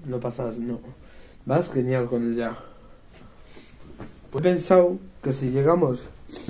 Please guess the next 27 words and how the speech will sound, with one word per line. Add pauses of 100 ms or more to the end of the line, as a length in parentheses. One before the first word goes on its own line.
(360)
a
cincuenta
segui-,
seguidores, (840)
voy
a
hacer
sorteo (200)
de
estos
altavoces,
¿vale? (720)
Los
que
he
hecho
en
el
anterior
vídeo, (340)
hago
el
sorteo
de
estos
altavoces,
¿vale?